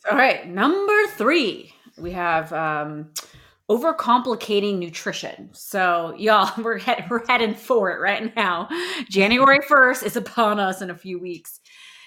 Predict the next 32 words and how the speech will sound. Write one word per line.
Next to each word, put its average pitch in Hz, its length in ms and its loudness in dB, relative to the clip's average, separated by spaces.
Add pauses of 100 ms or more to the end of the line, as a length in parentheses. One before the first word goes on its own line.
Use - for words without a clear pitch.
You're 196 120 -4
about 226 220 4
to 220 60 -10
get 226 300 2
bombarded 185 920 2 (140)
with 180 220 -8 (160)
fad 180 240 -2
diets, 220 720 -6 (240)
fancy 226 260 -4
supplements, 214 960 -8 (200)
and 175 440 -6
endless 233 680 0 (580)
do 269 140 8
not 262 240 6
eat 269 140 4
list. - 520 0
<laughs> - 40 -2 (1040)
Um, 240 280 6
and 254 140 4
they're 277 120 10
all 285 180 8
gonna 302 160 2
promise 247 480 2
you, 233 300 -4
li-, 196 260 -6
listen, 180 240 -10
here's 226 140 -4
your 214 100 -4
red 190 180 -2
flags. - 560 -10
Quick 311 200 -4
fixes, 254 840 -2